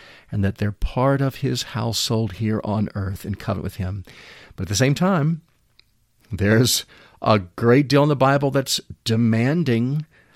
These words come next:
of us in our response to God's love, and that is true also of our parenting. We have a lot to call our children to be and to do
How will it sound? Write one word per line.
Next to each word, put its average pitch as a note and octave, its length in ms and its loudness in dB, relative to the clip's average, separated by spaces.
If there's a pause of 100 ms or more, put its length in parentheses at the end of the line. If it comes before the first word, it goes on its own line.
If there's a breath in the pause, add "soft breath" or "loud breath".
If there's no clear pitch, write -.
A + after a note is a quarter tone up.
(140 soft breath)
of A2 200 2
us C3 760 0
in G#2 100 -2
our A2 140 0
response A#2 600 0
to C3 140 -4
God's A2 320 -2
love, G2 360 -2
and F#2 200 -4
that G2+ 340 -2
is C3 200 -2
true C3 320 -4
also A#2 640 -2 (520 soft breath)
of G#2 280 -4
our G2 160 -2
parenting. F#2+ 880 -2 (100)
We G#2+ 260 -2
have A2 320 -4
a A2+ 80 0
lot G#2 640 -2 (320)
to A#2+ 100 -2
call - 680 -2
our A#2 200 -2
children A2+ 720 -4
to F#2+ 440 -4 (200)
be B2+ 440 -2
and B2 220 -6
to B2 120 -8
do F#2+ 560 -8